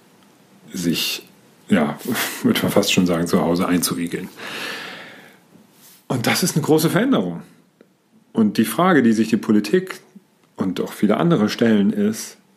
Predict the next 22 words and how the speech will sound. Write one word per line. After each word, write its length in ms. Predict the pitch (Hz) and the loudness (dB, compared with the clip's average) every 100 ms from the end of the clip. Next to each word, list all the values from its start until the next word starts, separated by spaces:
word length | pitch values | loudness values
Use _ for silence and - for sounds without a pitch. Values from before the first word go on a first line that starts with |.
| - | -4
ändere 280 | 117 135 120 | 0 2 2
ich 200 | 107 - | 0 -4
mich 160 | 180 | -2
jetzt 500 | 180 175 - - - - _ _ _ _ _ _ _ _ _ - | 0 0 -2 -10 -12 -20 _ _ _ _ _ _ _ _ _ -2
oder 220 | 104 101 | 2 2
später? 500 | - 110 - 85 - - - - - | 2 2 0 -6 -12 -20 -18 -6 0
Und 100 | 117 | 0
ich 260 | 117 - - _ - | 0 -8 -18 _ -6
habe 160 | 131 143 | -4 2
so 120 | 143 | 2
den 120 | 123 | 4
Eindruck, 380 | 127 135 139 127 | 2 0 -4 -4
als 360 | 113 - - - | -4 -4 -6 -2
ob 120 | 107 | 2
wir 160 | 110 | 2
heute 520 | 113 160 160 113 110 113 - - | 4 2 4 2 2 -2 -8 0
in 100 | 117 | 2
dieser 200 | 117 117 | 4 2
Folge 440 | - 107 104 101 | 2 2 4 2
auf 180 | 98 - | 0 -2
den 240 | 101 98 | -4 -4
Kern 640 | - - 139 107 101 95 | -4 0 2 2 2 -2